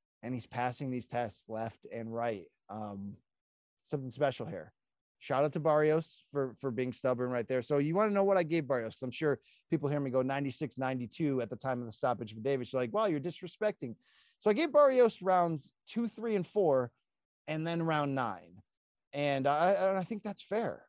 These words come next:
That's four rounds, but because he lost the two points for getting dropped twice in round eight, that brings the score,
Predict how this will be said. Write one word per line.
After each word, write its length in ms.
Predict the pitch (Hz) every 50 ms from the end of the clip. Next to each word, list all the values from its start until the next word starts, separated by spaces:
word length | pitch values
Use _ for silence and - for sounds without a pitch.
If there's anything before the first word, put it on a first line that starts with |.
| _ -
That's 200 | 156 175 - -
four 360 | - - 208 185 180 175 165
rounds, 320 | 151 135 131 147 180 165
but 140 | 143 143 120
because 420 | 135 - - 156 147 131 - - _
he 160 | - 123 143
lost 320 | 135 135 131 143 135 -
the 60 | - 123
two 180 | - - 165
points 300 | - - 147 135 131 -
for 100 | - 127
getting 240 | 113 127 120 120 113
dropped 300 | 101 123 120 120 - -
twice 240 | 131 123 120 - -
in 60 | 123
round 260 | 120 117 113 117 113
eight, 240 | 139 139 127 117 - _ _ _ _ _ _ _ _ _ -
that 180 | 127 127 127 -
brings 240 | 127 127 127 107
the 80 | - 117
score, 460 | - - - 127 123 123 120 120 110